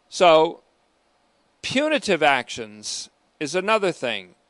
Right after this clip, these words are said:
Punitive actions, even if from God, are not everlasting or eternal when they're said to be aionios,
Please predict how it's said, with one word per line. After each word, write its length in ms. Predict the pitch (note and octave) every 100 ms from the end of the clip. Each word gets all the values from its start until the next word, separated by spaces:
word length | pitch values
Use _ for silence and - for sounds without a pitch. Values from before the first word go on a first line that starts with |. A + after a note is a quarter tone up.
| _
Punitive 1040 | - - C#4+ D#4 C4 - F3 D#3 C#3 - _ _ _ -
actions, 880 | F3 G3+ - - A2+ F#2+ F#2+ - - -
even 380 | A#3 C4 C4 G3
if 160 | G#3
from 320 | - G3 E3
God, 560 | C#3+ G#3 A#3 C3 G#2 G#2
are 220 | D3 D#3
not 840 | C#3+ D#3 G#3+ C#4+ A#3+ B2 - - - _ _ _
everlasting 1200 | F3+ G#3+ G#3 C#3 A2+ A2 G#2+ - C3+ C#3+ G3 G#3+ - _ _ -
or 260 | D#3 D#3+
eternal 640 | D#3 D3 - A#3+ B3 D#3+ B2
when 180 | B2 B2+
they're 120 | B2
said 320 | - D#3 C3
to 140 | C#3+
be 260 | B2 C3 B2
aionios, 920 | B2 A#2+ A#2 A#2 A#2+ C#3+ G#3 - -